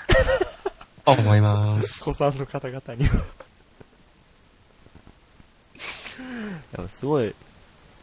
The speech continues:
Speaker 1: なんやろな、番宣というか、
Speaker 2: うん。
Speaker 1: メディア露出はやっぱレモンさんじゃないですか。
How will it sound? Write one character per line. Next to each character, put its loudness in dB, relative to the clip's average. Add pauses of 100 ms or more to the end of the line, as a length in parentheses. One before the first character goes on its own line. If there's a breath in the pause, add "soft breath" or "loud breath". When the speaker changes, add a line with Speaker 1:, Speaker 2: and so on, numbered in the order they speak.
Speaker 1:
な -4
ん -2
や -2
ろ -4
な、 -10 (180)
番 4
宣 -4
と -2
い -8
う -14
か、 -8 (300)
Speaker 2:
う -2
ん。 2 (120)
Speaker 1:
メ -4
デ -2
ィ 4
ア 2
露 2
出 -6
は -2
や -6
っ -10
ぱ -10
レ 0
モ 2
ン -6
さ -8
ん -10
じ -14
ゃ -12
な -12
い -12
で -18
す -20
か。 -14